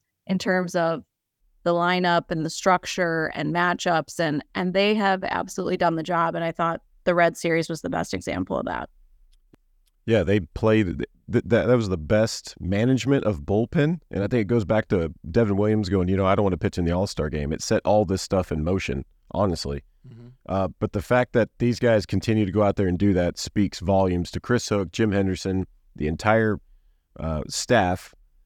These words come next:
Speaker 2: trainers, strength trainers, 'Cause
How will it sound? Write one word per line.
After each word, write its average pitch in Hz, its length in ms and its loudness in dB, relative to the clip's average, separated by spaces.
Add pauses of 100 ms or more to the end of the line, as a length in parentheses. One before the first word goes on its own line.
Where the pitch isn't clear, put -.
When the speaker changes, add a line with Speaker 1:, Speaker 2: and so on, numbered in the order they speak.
(920)
Speaker 2:
trainers, 123 760 2 (160)
strength 120 360 0
trainers, 107 520 0 (360)
'Cause 117 200 0